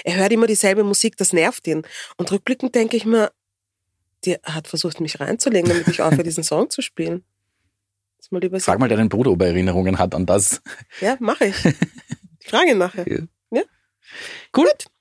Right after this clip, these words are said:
Speaker 1: Schön was, schnell was vorbei. Nein, das stimmt nicht. Schön was.
Speaker 2: <laughs>
Speaker 1: Schnell
Speaker 2: Schön.
Speaker 1: was nicht vorbei heute. Heute haben wir's, heute haben wir uns gehen lassen.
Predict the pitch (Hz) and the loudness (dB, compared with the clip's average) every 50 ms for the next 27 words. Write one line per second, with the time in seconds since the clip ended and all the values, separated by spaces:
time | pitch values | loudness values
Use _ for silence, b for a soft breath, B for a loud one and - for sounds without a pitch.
0 | _ _ _ _ _ _ _ - - 320 370 494 427 320 254 - - - _ - | _ _ _ _ _ _ _ -4 0 0 2 2 2 0 0 0 -4 -6 _ -8
1 | - - 226 226 285 294 302 311 285 - - 277 233 - 208 214 - - 202 185 | -4 -2 0 0 0 0 0 -2 -2 -2 -2 -2 -2 0 0 -2 -2 -2 -2 -2
2 | 160 185 - - - 170 170 - - - - - - 175 - 240 220 208 170 139 | -2 -2 -6 -6 -8 -8 -8 -6 -4 -2 0 0 0 0 2 2 0 2 0 0
3 | 156 165 - - - 147 123 - - - - - 123 - - 208 202 208 214 220 | 0 0 -2 -2 -4 -6 -10 -10 -12 -14 -8 -4 -2 0 2 2 2 2 2 0
4 | 220 - 226 208 208 - - - 185 - - 151 156 160 156 151 151 - 170 180 | 0 0 0 0 0 -2 -2 -4 -2 -2 0 -2 0 0 0 0 0 -2 -4 -4
5 | 180 165 208 196 175 180 180 - 196 - - 196 196 - 226 202 202 196 - - | -2 -2 0 0 0 0 0 0 0 -2 0 -2 -2 0 0 0 0 -2 -2 -2
6 | 180 175 165 143 139 131 - - - 156 | -2 -2 -2 -4 -6 -8 -10 -12 -14 -12